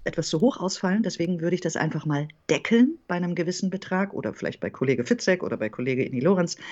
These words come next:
Und, äh, wenn man also achtzig Prozent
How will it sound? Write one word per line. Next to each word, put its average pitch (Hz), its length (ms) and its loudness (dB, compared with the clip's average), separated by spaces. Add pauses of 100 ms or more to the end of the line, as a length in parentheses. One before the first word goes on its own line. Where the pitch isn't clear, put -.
(720)
Und, 175 400 2
äh, 165 280 4
wenn 175 120 4
man 208 220 4
also 160 460 2 (420)
achtzig 185 440 -2
Prozent 160 600 -2